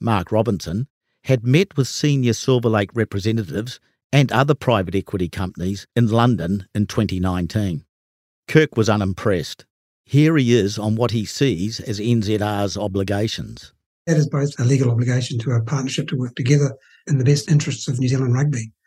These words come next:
Speaker 2: And that's what we've always done, and we've, we've always been very open and straightforward with New Zealand rugby. So to know that there was a massive process dealing with image rights and dealing with player welfare in a general sense, and this was something that was a complete surprise to us, as well as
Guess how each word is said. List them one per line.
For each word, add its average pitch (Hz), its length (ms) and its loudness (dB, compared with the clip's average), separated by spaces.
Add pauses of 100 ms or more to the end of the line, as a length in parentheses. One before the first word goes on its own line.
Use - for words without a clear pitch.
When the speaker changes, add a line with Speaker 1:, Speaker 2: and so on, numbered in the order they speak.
(120)
Speaker 2:
And 170 80 6
that's 214 100 4
what 196 100 4
we've 151 140 4
always 131 200 2
done, 156 260 4
and 120 100 2
we've, 123 300 -2
we've 131 140 0
always 131 180 0
been 123 140 2
very 120 140 0
open 127 300 -2
and 123 80 0
straightforward 123 460 -4
with 131 160 -8
New 117 100 2
Zealand 117 300 2
rugby. 123 360 2 (300)
So 160 240 2
to 151 100 4
know 165 180 4
that 151 80 4
there 143 120 0
was 135 240 0
a 127 100 -2 (140)
massive 139 360 2
process 139 680 -2 (100)
dealing 143 380 4
with 123 240 -2 (100)
image 175 280 4
rights 190 340 0
and 127 160 0
dealing 127 280 2
with 120 200 -4 (260)
player 123 240 0
welfare 147 340 0
in 120 120 0
a 117 80 0 (220)
general 151 280 4
sense, 151 520 -4 (180)
and 147 160 4
this 185 160 2
was 156 140 0
something 135 280 0
that 131 200 -6
was 131 340 -4
a 120 80 -4
complete 165 340 2
surprise 123 520 -2 (140)
to 160 100 -2
us, - 280 -4 (300)
as 131 140 2
well 160 300 4
as 143 440 0